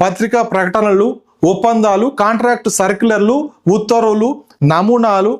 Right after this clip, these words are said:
సలహాలు, కంప్యూటర్లో నిక్షిప్తమైనటువంటి డేటా, సీడీ, డీవీడీ, ఫ్లాపీ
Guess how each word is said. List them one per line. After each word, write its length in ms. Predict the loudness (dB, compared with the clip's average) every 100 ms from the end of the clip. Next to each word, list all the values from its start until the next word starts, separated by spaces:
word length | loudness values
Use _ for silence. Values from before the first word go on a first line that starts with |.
| -10 -4
సలహాలు, 600 | -2 0 0 0 0 -4 -8 _ _ -2
కంప్యూటర్లో 720 | 0 2 2 2 2 2 2
నిక్షిప్తమైనటువంటి 1040 | -2 -2 -2 0 0 0 0 0 -2 0 -2
డేటా, 360 | 0 0 0 0 -2 -6 -10
సీడీ, 480 | -4 0 0 0 -2 -4 -10 _ -6
డీవీడీ, 560 | -4 0 0 0 0 -2 -4 _ _
ఫ్లాపీ 600 | 0 2 0 -2 -4 -4